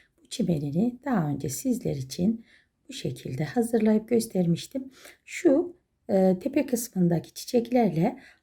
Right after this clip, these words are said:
arasına ikinci sırasına yaptığım bu şekilde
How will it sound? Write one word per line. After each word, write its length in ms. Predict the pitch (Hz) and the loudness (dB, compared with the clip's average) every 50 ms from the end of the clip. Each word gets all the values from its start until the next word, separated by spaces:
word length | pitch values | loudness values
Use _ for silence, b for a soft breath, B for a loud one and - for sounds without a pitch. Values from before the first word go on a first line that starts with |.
| _ _ - | _ _ 0
arasına 420 | 302 262 196 180 - - 165 180 | 2 2 2 2 2 2 4 4
ikinci 340 | 226 226 - 277 262 269 262 | 4 4 4 4 4 4 2
sırasına 500 | - - 196 185 170 175 - 180 175 180 | 0 0 2 2 2 2 2 2 4 4
yaptığım 680 | 196 240 277 277 277 - - 175 165 165 185 233 254 247 | 4 2 2 0 -2 -8 -6 -2 0 2 4 4 4 2
bu 60 | 247 | 0
şekilde 580 | - - - 175 - - 160 143 - 214 226 | -2 -4 -6 -6 -4 -4 -4 -2 -2 -4 -4